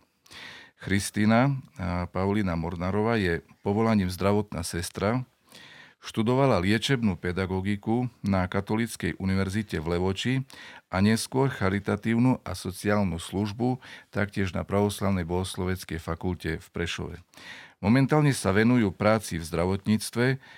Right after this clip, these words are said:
konkrétne prevádzkujú súkromné rehabilitačné centrum v Kežmarku. Takže toľko na krátke predstavenie našich hostí. A teraz prenechávam slovo vám, milí hostia. Povedzte nám, prosím vás,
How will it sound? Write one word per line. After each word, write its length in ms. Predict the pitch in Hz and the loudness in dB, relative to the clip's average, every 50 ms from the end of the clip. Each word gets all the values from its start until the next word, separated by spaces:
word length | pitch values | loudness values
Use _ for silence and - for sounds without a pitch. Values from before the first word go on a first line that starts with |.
| - _ _ - | -20 _ _ 2
konkrétne 560 | 101 107 110 120 123 135 131 - - 92 - | 2 2 4 4 0 0 0 -2 -4 -4 0
prevádzkujú 640 | 98 101 104 107 110 104 - - - 104 98 92 87 | 0 0 2 2 0 -2 -4 -6 -2 -2 0 0 -2
súkromné 800 | 87 - - 117 104 120 131 127 120 117 110 107 104 95 - _ - | -2 -4 -6 -4 -2 0 2 2 4 4 4 4 2 0 -2 _ -6
rehabilitačné 1040 | 87 95 98 104 107 104 95 101 104 101 95 - 104 98 95 - - 95 85 85 87 - - - - _ | -4 -2 2 2 2 2 2 0 0 -2 -2 -2 -4 -4 -4 -4 -6 -4 -4 -4 -4 -6 -12 -20 -20 _
centrum 640 | _ - - 95 98 101 98 - 92 87 87 85 - _ _ _ | _ -2 0 2 2 2 0 0 -2 -2 -2 -4 -6 _ _ _
v 100 | - - - | -20 -10 -6
Kežmarku. 560 | - 90 90 92 87 82 82 85 - - - - _ - - - - _ | -4 -4 -2 -2 -2 -2 -2 -4 -8 -14 -14 -14 _ -18 -20 -20 -20 _
Takže 240 | - 90 - _ | -20 -20 -8 _
toľko 200 | 120 131 131 - 104 | -2 0 0 0 0
na 80 | 92 87 | 0 0
krátke 400 | - - 107 110 104 - - 92 | 2 4 2 2 2 2 -4 -4
predstavenie 640 | - - 95 98 - - - 104 104 107 98 90 92 | -2 0 -2 -2 0 0 2 2 4 4 4 2 2
našich 320 | 95 98 - - 87 82 | 0 -2 -2 -4 -6 -4
hostí. 560 | 82 82 82 82 - - - 107 123 131 - - - - - - - _ _ | -4 -4 -4 -4 -6 -2 -2 0 0 0 -2 -6 -18 -20 -20 -20 -20 _ _
A 160 | - 85 85 85 85 | -4 -2 -2 -2 -2
teraz 320 | - 120 117 113 104 - | -2 0 0 0 -2 -2
prenechávam 560 | - - 92 92 90 90 - - 110 110 98 90 | -4 -2 0 0 0 0 0 0 2 2 2 0
slovo 400 | 90 - - 107 107 101 85 80 | -2 -2 0 2 2 4 2 2
vám, 400 | 82 87 95 104 110 117 120 117 - | 2 4 4 4 4 4 2 0 -4
milí 320 | - 95 95 101 101 101 104 | -6 -2 0 0 2 2 0
hostia. 400 | 107 104 98 - - 90 90 90 - - - - - - - - _ | 0 -2 -4 -2 -2 0 0 -2 -2 -8 -14 -14 -14 -14 -18 -20 _
Povedzte 400 | _ 101 104 104 - - - 90 | _ 2 2 2 2 0 -2 2
nám, 240 | 87 92 95 90 - | 2 4 4 2 0
prosím 320 | 87 87 - - 95 92 | -2 -6 -4 -2 0 0
vás, 240 | 87 85 - - - | 0 -2 -4 -8 -10